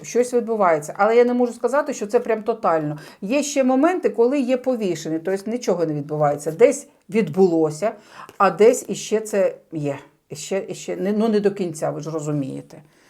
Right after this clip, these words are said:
Але я не можу сказати, що сидять, склавши руки. Карта смерть — це дуже серйозна карта. Вона означає,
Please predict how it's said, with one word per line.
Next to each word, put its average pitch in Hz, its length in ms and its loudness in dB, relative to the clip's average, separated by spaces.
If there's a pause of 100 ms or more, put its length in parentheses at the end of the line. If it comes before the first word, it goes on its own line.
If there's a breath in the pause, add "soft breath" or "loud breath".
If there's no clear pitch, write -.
(280 soft breath)
Але 202 400 8
я 208 200 6
не 214 80 0
можу 208 200 0
сказати, 226 400 0
що 202 140 -6
сидять, 214 420 0
склавши 190 500 2
руки. 151 340 -4 (280 loud breath)
Карта 208 320 6
смерть — 226 440 0
це 214 100 -4
дуже 208 240 0
серйозна 214 540 0
карта. 151 420 -4 (240 loud breath)
Вона 180 260 0
означає, 190 600 2